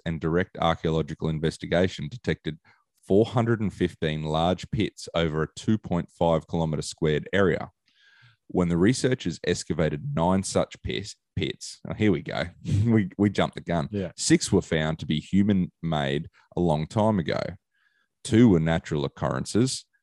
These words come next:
Speaker 1: and one was a recent agricultural deposit. The sheer abundance of these structures is a kind of prehistoric activity not previously recognised at Stonehenge or in North E-, West Europe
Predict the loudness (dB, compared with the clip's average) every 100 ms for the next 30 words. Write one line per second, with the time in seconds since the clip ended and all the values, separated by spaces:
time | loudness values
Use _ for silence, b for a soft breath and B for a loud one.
0 | -8 -4 0 2 2 2 0 0 2 2
1 | 2 0 -2 -4 _ _ -2 0 -2 0
2 | -2 0 -4 -4 -6 -2 -2 -2 -10 _
3 | _ _ _ b b b -4 -4 2 6
4 | 8 6 4 2 4 0 -2 -6 -2 -2
5 | -2 -2 -2 -2 -8 -8 -12 _ _ _
6 | _ _ _ _ _ -4 -2 -4 -6 -6
7 | 0 0 0 -2 0 2 2 0 2 2
8 | 0 -8 -8 -6 -4 -4 -8 -14 _ b
9 | b -6 0 0 2 2 4 4 2 2
10 | 2 2 -2 -8 -6 -6 -8 -12 -6 -6
11 | -6 -4 -2 -2 -4 -8 0 2 2 0
12 | -4 -8 -18 _ _ -6 -6 -6 -2 0
13 | 0 -4 -6 2 4 4 2